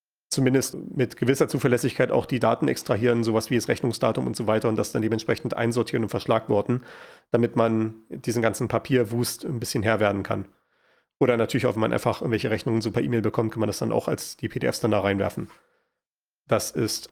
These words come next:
was Paperless ist. Wir müssen dazu definitiv mal eine Penta-Radio-Folge machen, sobald Honky mal wieder Zeit hat, weil der ein großer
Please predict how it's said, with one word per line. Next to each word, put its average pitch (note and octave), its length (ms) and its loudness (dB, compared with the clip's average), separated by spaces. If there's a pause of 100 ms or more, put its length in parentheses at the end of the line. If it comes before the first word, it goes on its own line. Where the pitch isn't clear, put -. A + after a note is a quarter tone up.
was A2 160 -2
Paperless B2+ 400 2
ist. - 340 -2
Wir A2 140 -6
müssen B2 240 0
dazu B2+ 380 2
definitiv B2+ 440 -2
mal B2+ 60 4
eine A2+ 80 0
Penta-Radio-Folge A#2+ 600 2
machen, A2+ 200 0
sobald A2+ 320 2
Honky B2 240 0
mal G#2+ 100 2
wieder A2 140 2
Zeit A2+ 240 0
hat, A2+ 120 -2
weil G#2+ 120 4
der G#2+ 160 2
ein A2+ 200 0
großer A2+ 500 2